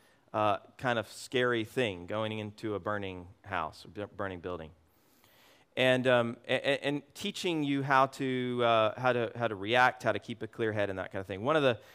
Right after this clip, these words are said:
one of the little drills that we did that was interesting, that always stuck with me, was,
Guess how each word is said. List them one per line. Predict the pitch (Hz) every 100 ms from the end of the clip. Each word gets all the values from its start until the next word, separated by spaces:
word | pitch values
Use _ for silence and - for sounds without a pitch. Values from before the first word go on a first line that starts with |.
| - -
one | 135
of | 147
the | 131 120 113 - _ - 107 _ _ _ _ _ _ _
little | 127 131 117 107 _ _ _ -
drills | 110 120 139 147 127
that | 113
we | 117 113
did | 117 123 131 120
that | 107
was | 107 - - -
interesting, | 127 123 123 - 127
that | 117
always | 107 110 104
stuck | - 110
with | 117 110
me, | 107
was, | 101 101 98 -